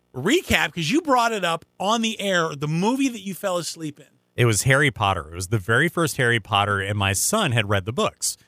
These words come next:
Speaker 1: Mm-hmm.
Speaker 2: And, you know, he's, what, twenty-eight now? Uh, and so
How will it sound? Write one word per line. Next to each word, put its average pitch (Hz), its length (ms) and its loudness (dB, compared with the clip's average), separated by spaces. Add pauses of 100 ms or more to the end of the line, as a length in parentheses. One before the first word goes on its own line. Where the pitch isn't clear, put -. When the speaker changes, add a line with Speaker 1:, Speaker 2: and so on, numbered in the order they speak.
Speaker 1:
Mm-hmm. 127 300 2
Speaker 2:
And, 110 380 4
you 107 100 0
know, 101 140 4
he's, 110 500 -2 (220)
what, 107 260 -2
twenty-eight 113 480 2
now? 95 300 0 (340)
Uh, 101 280 2 (280)
and 110 480 0
so 110 340 0